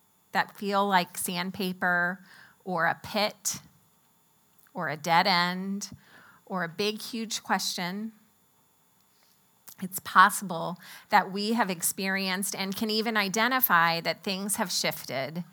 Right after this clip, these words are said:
and yet there is still heartache to navigate and life that has to be lived between the hard places. Grief isn't tidy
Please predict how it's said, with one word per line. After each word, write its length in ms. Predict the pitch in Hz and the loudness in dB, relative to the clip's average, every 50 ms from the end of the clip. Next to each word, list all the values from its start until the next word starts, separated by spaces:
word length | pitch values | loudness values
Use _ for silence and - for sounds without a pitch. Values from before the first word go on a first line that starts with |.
| - - - - - - | -18 -20 -20 -20 -20 -10
and 220 | - - 180 185 185 | -6 -4 -4 -2 0
yet 260 | 196 196 208 - - - | 2 4 4 2 2 -2
there 160 | 226 208 202 | -2 0 2
is 140 | 180 180 - | 2 2 2
still 300 | - - - 190 185 190 | 0 2 2 2 2 2
heartache 640 | 185 - - 190 170 165 165 180 185 214 220 - - | 0 0 0 2 2 2 2 -2 -4 -4 -6 -10 -10
to 120 | - 240 | -8 -6
navigate 680 | 220 202 156 151 151 156 143 156 147 143 165 196 196 - _ _ _ _ _ _ _ _ _ _ _ _ _ _ _ _ _ _ _ _ _ _ - | -4 -2 -2 -2 -2 -4 -8 -8 -8 -8 -8 -10 -12 -14 _ _ _ _ _ _ _ _ _ _ _ _ _ _ _ _ _ _ _ _ _ _ -6
and 220 | 180 170 175 180 | -6 -4 -2 2
life 420 | 190 185 170 165 196 - - - | 4 4 4 2 0 -6 -8 -2
that 180 | - 185 - 185 | 0 0 2 6
has 240 | 180 170 190 - - | 6 4 4 4 0
to 120 | - 226 | -4 -6
be 160 | 202 214 214 220 | -6 -6 -4 -2
lived 520 | 196 175 160 160 160 175 180 196 - - - | -2 0 0 -2 -4 -6 -8 -12 -14 -12 -12
between 580 | 175 175 - - 190 175 170 170 165 160 165 | -12 -12 -10 -10 -10 -8 -8 -8 -10 -10 -8
the 120 | - 170 170 | -6 -4 0
hard 300 | 170 151 147 151 156 - | 0 0 0 0 -2 -6
places. 760 | - - 117 - - - - 78 95 - - - - - - _ _ _ _ _ _ _ _ _ - - - - - - - - _ _ | -8 -8 -6 -6 -6 -6 -8 -8 -10 -8 -8 -8 -8 -8 -10 _ _ _ _ _ _ _ _ _ -20 -20 -20 -20 -20 -20 -20 -20 _ _
Grief 560 | - - 220 226 226 247 269 - - - - - - - - - _ _ | -6 -4 -2 -2 -2 -2 -4 -4 -6 -6 -8 -8 -12 -18 -20 -20 _ _
isn't 420 | 208 202 196 220 214 214 208 - | -4 -2 -2 -2 -2 -4 -4 -8
tidy 640 | - - - 190 175 175 165 175 190 196 202 226 | -6 0 2 2 2 2 0 -4 -4 -4 -4 -6